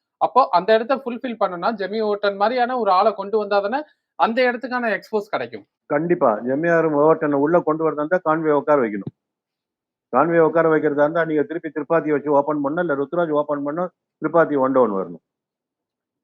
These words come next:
Speaker 1: So,
Speaker 2: ஒரு
Speaker 1: இப்படி
Speaker 2: இந்தியன் பேட்டர், இப்ப நான் இவ்வளவு நேரம் சொன்னேன்னா, ஒரு இந்தியன் பேட்ஸ்மேன் உள்ள வரணும். அந்த இந்தியன் பேட்ஸ்மேன் பெர்ஃபார்ம் பண்ணல, கொடுத்து பார்த்தாங்க, பண்ணலையே. மூணு மேட்ச் கொடுத்தாங்கல்ல திரிபாதி,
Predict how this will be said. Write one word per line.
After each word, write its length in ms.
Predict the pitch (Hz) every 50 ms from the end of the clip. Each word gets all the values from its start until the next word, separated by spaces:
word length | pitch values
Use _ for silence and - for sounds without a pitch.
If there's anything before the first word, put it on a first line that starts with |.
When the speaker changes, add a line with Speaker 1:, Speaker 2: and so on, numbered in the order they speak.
| _ _
Speaker 1:
So, 200 | _ _ - 196
Speaker 2:
ஒரு 100 | 202 147
Speaker 1:
இப்படி 220 | 156 151 170 196 196
Speaker 2:
இந்தியன் 180 | 185 180 175
பேட்டர், 220 | 151 151 160 151 139
இப்ப 160 | - - 139
நான் 100 | 135 135
இவ்வளவு 260 | 135 135 139 147 165
நேரம் 200 | 180 180 165 -
சொன்னேன்னா, 380 | 165 160 160 151 147 180 196 180
ஒரு 200 | 165 160 156 156
இந்தியன் 280 | 165 175 185 180 170
பேட்ஸ்மேன் 420 | 156 156 156 147 - - 156 139 143
உள்ள 120 | 147 160 147
வரணும். 360 | 127 120 104 101 92 85 - _ _ _ _ _ -
அந்த 160 | 127 139 143
இந்தியன் 300 | 143 156 165 202 196 190 175
பேட்ஸ்மேன் 360 | 170 170 170 180 190 180 -
பெர்ஃபார்ம் 340 | 175 170 160 190 202 190 196
பண்ணல, 360 | 175 175 202 220 208 196 147 107 - - - _ _ _ _ _ _ _ _ _ _ _ _ _ _ _ _ _ _ _ _ -
கொடுத்து 220 | 156 175 175 208 - 185
பார்த்தாங்க, 280 | 180 185 208 202 196 202 196 -
பண்ணலையே. 500 | 160 180 220 233 233 226 202 185 156 127 120
மூணு 220 | 127 151 170 170 165
மேட்ச் 300 | 180 196 208 190 180 170
கொடுத்தாங்கல்ல 440 | 180 - 190 180 160 151 151 185 190
திரிபாதி, 380 | 196 185 - 170 143 123 -